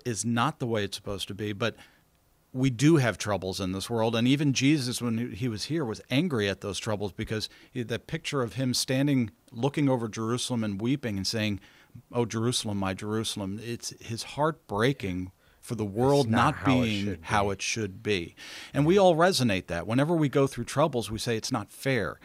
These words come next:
Speaker 1: It shouldn't be this way."
Speaker 2: Yeah.
Speaker 1: And we all resonate with that sense that it's not supposed to be this way. But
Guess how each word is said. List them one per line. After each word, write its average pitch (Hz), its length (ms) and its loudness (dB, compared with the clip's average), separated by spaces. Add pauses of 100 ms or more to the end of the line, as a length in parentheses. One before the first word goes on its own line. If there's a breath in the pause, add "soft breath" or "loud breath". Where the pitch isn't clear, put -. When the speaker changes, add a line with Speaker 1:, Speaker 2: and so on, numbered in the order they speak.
(120 loud breath)
Speaker 1:
It - 120 -10
shouldn't 117 400 2
be 131 220 4
this 95 280 -4
way." 78 220 -10
Speaker 2:
Yeah. 85 120 -14 (540 loud breath)
Speaker 1:
And 135 140 2
we 147 100 6
all 151 160 8
resonate 139 520 2
with 117 200 -2
that 110 280 2
sense 131 420 0
that 104 160 -4
it's 104 240 -4
not 107 320 -2
supposed - 480 -4
to 113 60 -8
be 101 280 -4
this 95 380 -6
way. 107 360 -4 (640 soft breath)
But 143 260 2